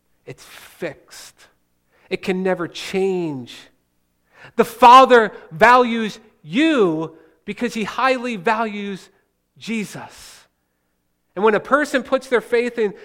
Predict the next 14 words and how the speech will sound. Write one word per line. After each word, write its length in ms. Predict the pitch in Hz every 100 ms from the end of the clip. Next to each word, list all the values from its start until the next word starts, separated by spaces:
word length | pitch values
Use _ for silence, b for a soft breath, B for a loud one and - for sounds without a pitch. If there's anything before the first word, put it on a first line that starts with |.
| B B
in 180 | 208 185
Jesus 460 | 214 254 220 220
and 120 | 208 170
believes 540 | 175 190 262 262 202
the 100 | 226
gospel, 580 | 190 202 220 - 214 - B -
the 60 |
Bible 300 | 196 220 240
describes 480 | 233 233 240 220 208
them 160 | 220 214
as 140 | 170
being 300 | 202 220 202 B B -
in 460 | 247 254 254 254 - _
Christ. 760 | - - 226 220 185 - -